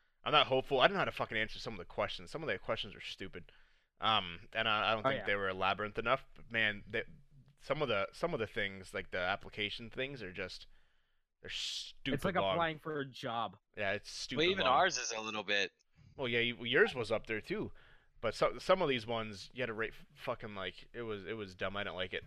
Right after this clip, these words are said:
Speaker 1: Um,
Speaker 2: Here's an S. Write this fifteen-page essay on why you should join.
Speaker 1: Yeah, I know, right? Um,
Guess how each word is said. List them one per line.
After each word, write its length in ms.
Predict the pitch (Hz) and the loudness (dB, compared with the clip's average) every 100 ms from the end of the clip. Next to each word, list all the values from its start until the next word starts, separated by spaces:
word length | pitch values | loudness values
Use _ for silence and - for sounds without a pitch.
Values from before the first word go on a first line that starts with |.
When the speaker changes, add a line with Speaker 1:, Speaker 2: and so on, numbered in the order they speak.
| - - - - | -10 -16 -16 -2
Speaker 1:
Um, 360 | 113 110 98 95 - | 2 2 -2 -8 -2
Speaker 2:
Here's 220 | 175 156 | -2 -2
an 100 | 151 156 | -6 -4
S. 300 | 156 - - - _ - - | -4 -6 -20 -20 _ -20 -10
Write 300 | 147 175 202 | 0 0 0
this 200 | 196 180 | -4 -4
fifteen-page 960 | - 190 185 - - 170 165 165 156 143 143 | -2 -4 -4 -8 -4 -4 -2 -2 -2 -4 -4
essay 420 | 143 - 120 104 | -4 -2 -4 -2
on 300 | 104 113 113 | -2 -4 -2
why 160 | 110 117 | -2 -2
you 160 | 117 | -4
should 240 | 117 - 113 | -6 -8 -6
join. 400 | 120 127 107 113 _ _ | -4 -4 -6 -10 _ _
Speaker 1:
Yeah, 160 | 120 110 | 0 0
I 80 | 107 | 0
know, 160 | 107 | -2
right? 240 | 95 110 117 - - - - _ _ | -2 -2 0 -2 -4 -14 -20 _ _
Um, 520 | 120 127 127 95 87 | 2 4 2 -2 -10